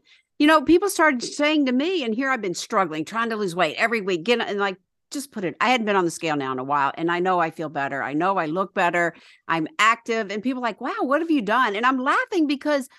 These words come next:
I put away the, the hustle of it. I put away the push of it. And I just kinda relaxed into me and doing things like, really, okay, I hate to say this, but I hate my belly. <laughs> Don't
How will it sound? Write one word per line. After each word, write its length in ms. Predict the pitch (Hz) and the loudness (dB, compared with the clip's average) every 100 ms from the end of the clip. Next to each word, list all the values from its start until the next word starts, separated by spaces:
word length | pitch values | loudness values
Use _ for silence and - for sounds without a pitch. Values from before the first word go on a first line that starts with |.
| - | -4
I 80 | 294 | -2
put 200 | 285 415 | -2 -2
away 380 | 415 285 302 311 | 0 0 0 0
the, 240 | 247 240 | 0 -2
the 180 | 202 220 | 0 -4
hustle 500 | 190 277 269 262 226 | -4 -8 -6 -2 0
of 160 | 190 180 | 2 2
it. 80 | 185 | -2
I 80 | |
put 160 | 202 311 | -2 -4
away 180 | 320 302 | -2 -2
the 140 | 247 | -2
push 400 | 240 - 277 - | -8 -4 -4 -2
of 160 | 190 151 | -2 0
it. 180 | 143 - - - | -2 -6 -20 -4
And 120 | 247 | 0
I 40 | 254 | 0
just 260 | 240 320 | 0 -2
kinda 200 | - 339 | 0 0
relaxed 640 | 269 240 202 214 277 294 - | 2 0 2 2 2 -2 -8
into 200 | 240 202 | -6 -4
me 420 | 196 226 247 180 | -2 -2 0 0
and 140 | 180 202 | -2 -2
doing 240 | 269 311 | -2 -2
things 340 | 302 294 277 | -2 -2 -2
like, 220 | 269 254 - - - | 0 -4 -6 -20 -4
really, 360 | 311 403 349 - | -2 0 -2 -2
okay, 380 | 233 202 185 | -2 0 2
I 160 | 190 208 | 0 -2
hate 240 | 208 214 | -4 -8
to 80 | 233 | -10
say 220 | 220 208 | -4 -2
this, 180 | 190 190 | -2 -4
but 140 | 180 180 | -2 -2
I 80 | |
hate 200 | 185 214 | 0 -2
my 140 | 226 226 | 0 0
belly. 460 | 175 156 170 190 - _ - | 2 2 2 0 -4 _ -6
<laughs> 40 | |
Don't 120 | 269 | -4